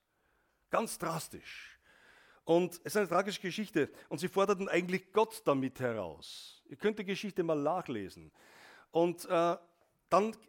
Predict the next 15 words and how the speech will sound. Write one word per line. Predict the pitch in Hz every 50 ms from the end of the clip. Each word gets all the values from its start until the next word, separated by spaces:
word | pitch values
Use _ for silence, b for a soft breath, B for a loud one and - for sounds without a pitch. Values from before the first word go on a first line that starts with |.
| _ _
endet | 160 180 233 254 254 220 185 - 156
das | 139 - - -
Ganze | 139 143 156 156 - - 175 -
eigentlich | 143 156 160 170 160 147 -
sehr | - - 147 180 180
tragisch, | - 147 131 120 131 170 180 180 196 170 - -
dass | 160 156 147 - - _ _
Gott | - 156 180 - - -
ein | 160 165 165
Gericht | 151 160 156 147 143 160 240 214 - - - - - - - b b b b b b b _
über | 160 147 147 147
die | 131 143 -
Familien | - 139 131 127 131 151 185 202 190 160 127 110 98 90
brachte, | - 98 87 76 - - - - 80 -
das, | 101 95 - -